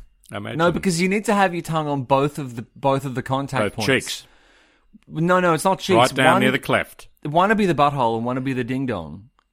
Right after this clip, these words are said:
Speaker 2: You need to kind of be
Speaker 1: <laughs>
Speaker 2: fully
Speaker 1: Paul.
Speaker 2: engulfed. Um, sorry, everyone.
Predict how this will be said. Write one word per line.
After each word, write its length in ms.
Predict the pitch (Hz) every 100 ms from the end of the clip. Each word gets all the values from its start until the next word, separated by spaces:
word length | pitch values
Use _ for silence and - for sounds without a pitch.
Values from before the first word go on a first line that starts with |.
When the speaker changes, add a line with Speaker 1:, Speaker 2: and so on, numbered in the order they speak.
| - -
Speaker 2:
You 100 | 117
need 160 | 139 139
to 80 | 143
kind 180 | 139 123
of 280 | 107 - -
be 120 | 120
Speaker 1:
<laughs> 20 |
Speaker 2:
fully 440 | - 117 127 143 131
Speaker 1:
Paul. 60 |
Speaker 2:
engulfed. 680 | 120 104 113 107 92 - - _ _ _ -
Um, 380 | 139 143 143 - - - - _
sorry, 400 | - - 104 87
everyone. 400 | 82 90 90 92